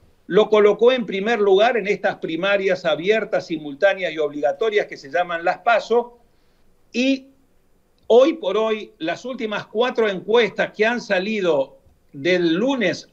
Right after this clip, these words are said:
al miércoles de hoy, lo dan a él en primer lugar, seguido del candidato oficialista, que es Sergio Massa, que es al mismo tiempo el ministro de Economía, y en tercer lugar se coloca Patricia Bullrich, que fue la candidata que ganó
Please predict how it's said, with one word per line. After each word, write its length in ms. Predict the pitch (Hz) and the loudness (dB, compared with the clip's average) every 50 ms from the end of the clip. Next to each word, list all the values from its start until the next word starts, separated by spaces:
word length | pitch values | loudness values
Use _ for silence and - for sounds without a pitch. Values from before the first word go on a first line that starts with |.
| _ | _
al 240 | - 156 151 151 147 | -2 0 0 0 0
miércoles 560 | 165 208 226 226 208 - - 160 147 147 127 | -2 0 2 2 2 2 2 0 0 0 -2
de 100 | 147 170 | 0 0
hoy, 340 | 185 202 220 240 240 233 - _ _ _ _ _ _ | 0 2 0 0 -2 -6 -12 _ _ _ _ _ _
lo 280 | - 151 165 180 185 185 | -4 0 4 4 6 6
dan 260 | 208 226 240 240 226 202 | 4 4 2 0 -2 -2
a 100 | 180 185 | -2 0
él 280 | 202 214 220 214 214 - | 2 0 0 -2 -4 -6
en 240 | 196 190 185 151 - | -6 -6 -6 -6 -8
primer 340 | - 170 175 208 233 226 | -8 -6 -4 -4 -2 -2
lugar, 520 | 208 196 190 185 185 196 196 214 226 214 - | 2 4 4 4 4 2 0 -2 -4 -6 -10
seguido 880 | - - - - 196 185 170 208 240 240 240 254 254 254 - - _ _ - | -18 -14 -6 -4 -2 -2 -2 -4 -4 0 0 0 0 0 -4 -10 _ _ -8
del 260 | 151 143 208 208 202 | -2 0 0 0 0
candidato 480 | 202 185 180 170 175 196 202 202 214 190 | 0 -4 -2 0 2 2 2 2 0 -2
oficialista, 800 | 147 190 202 180 - 190 180 196 220 202 - - 220 208 202 - | -4 -4 -6 -4 -2 -2 -2 -2 -2 -6 -6 -4 -4 -4 -4 -4
que 160 | 180 170 175 | -4 -4 -4
es 100 | 170 - | -4 0
Sergio 380 | - 180 180 - - 180 175 180 | 0 0 0 0 0 -2 0 0
Massa, 480 | 202 214 202 - - 190 202 202 - _ _ _ _ _ _ _ _ _ _ | 0 -2 -2 -2 -2 -2 -2 -2 -4 _ _ _ _ _ _ _ _ _ _
que 200 | - 165 185 202 | -2 0 2 2
es 120 | 196 196 | 2 4
al 180 | 214 190 175 175 | 2 2 2 0
mismo 300 | 190 190 180 185 180 185 | -2 -2 -2 -2 -2 0
tiempo 400 | 185 196 208 208 185 - 160 151 | 2 2 2 2 2 -2 -4 -4
el 80 | 143 | -4
ministro 480 | 147 147 165 214 247 196 - 190 175 175 | -4 -6 -4 -4 -4 -4 -2 -2 0 0
de 80 | 170 175 | 0 0
Economía, 640 | 175 202 202 208 208 208 226 220 208 208 208 202 - _ _ _ _ - | 0 -2 -2 -2 -2 -2 -2 -2 0 -2 -2 -4 -6 _ _ _ _ -4
y 140 | 165 185 | 0 2
en 120 | 220 220 180 | 2 2 2
tercer 380 | 220 202 190 - - 240 233 | 0 0 0 0 -2 -2 2
lugar 320 | 226 220 208 208 208 220 220 | 4 4 6 6 4 2 0
se 180 | 220 214 185 | -2 -6 -2
coloca 460 | - 175 175 180 202 196 202 196 180 - | 0 2 2 2 2 0 0 -2 0 0
Patricia 540 | 165 156 - 196 208 220 - - 202 185 | -2 -2 -2 -4 -6 -6 -2 -2 -2 0
Bullrich, 560 | 175 196 214 208 190 175 185 185 185 - - - | 2 2 4 4 2 2 0 0 0 -2 -6 -6
que 120 | 170 147 | -6 -6
fue 220 | - 175 190 196 | -2 -2 0 0
la 160 | 190 185 180 - | 2 0 0 0
candidata 640 | 180 175 170 170 170 175 185 185 185 185 196 180 - | -2 -2 -2 -2 0 2 2 2 2 0 0 -2 -2
que 160 | - 160 151 | -4 -6 -4
ganó 580 | 143 151 151 147 156 190 226 240 240 - - | -2 -2 -2 -2 -2 -2 -2 -2 -4 -6 -14